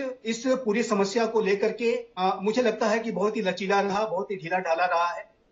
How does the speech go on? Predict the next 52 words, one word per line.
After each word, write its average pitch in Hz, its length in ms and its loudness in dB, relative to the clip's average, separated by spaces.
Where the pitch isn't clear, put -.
लेकिन 226 260 2
वर्तमान 226 440 4
की 277 140 -4
जो 247 120 0
सरकार 214 400 2
है 247 260 -4
वो 233 140 4
इस 247 160 -2
दिशा 214 260 0
में 233 220 -2
proactive 226 440 0
तरीके 190 320 0
से, 208 420 -4
अ, 180 40 -8
विचार 196 320 2
कर 208 140 0
रही 196 240 0
है, 226 80 0
कार्य 185 280 0
कर 180 160 -4
रही 180 200 -2
है। 208 280 -4
और, 247 200 6
अ, 220 320 4
अ, 214 300 0
पाकिस्तान, 247 760 -2
अ, 214 60 0
में 226 320 0
जो 226 160 0
भी, 285 400 -4
अ, 208 100 2
दमन, 220 420 0
अ, 196 40 -10
शोषण, 226 340 0
बर्बरता 190 420 0
की 220 240 -4
घटनाएं 208 420 -2
सामने 196 280 -2
आती 208 300 -2
हैं, 214 300 -4
जाहिर 233 220 4
है 226 100 4
कि 233 120 -4
भारत, 226 640 -2
अ, 185 240 0
उसके - 200 0
ऊपर 214 260 2
अपनी 220 280 -4
जो 196 160 -4
आप-, 180 260 -6
आपत्तियां 202 520 0
हैं, 202 240 -4